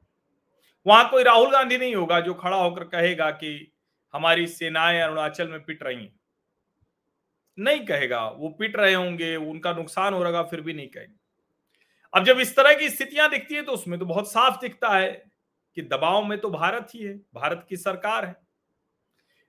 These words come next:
लेकिन कमाल की बात यह है कि इस बार गलवान युद्ध के बाद, और मैं युद्ध शब्द इस्तेमाल कर रहा हूं, गलवान युद्ध के बाद जिस तरह से भारत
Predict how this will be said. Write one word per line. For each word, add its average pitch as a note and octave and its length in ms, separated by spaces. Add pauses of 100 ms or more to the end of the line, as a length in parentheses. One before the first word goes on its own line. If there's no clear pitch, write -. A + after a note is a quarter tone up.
लेकिन A3 260
कमाल B3+ 440
की D#4 120
बात D4 280
यह B3 300
है D#4 80
कि C#4+ 140
इस C4+ 380
बार C4+ 600 (1400)
गलवान A#3+ 640
युद्ध A3+ 480
के B3+ 200
बाद, G#3 600 (720)
और F3+ 140
मैं G#3 100
युद्ध G#3 380
शब्द G#3+ 340
इस्तेमाल G3 460
कर F3+ 180
रहा G3+ 120
हूं, E3 120 (920)
गलवान A3+ 560
युद्ध B3 340
के A#3 180
बाद G#3 560 (400)
जिस D4+ 360
तरह B3+ 480
से C4+ 320
भारत G3+ 480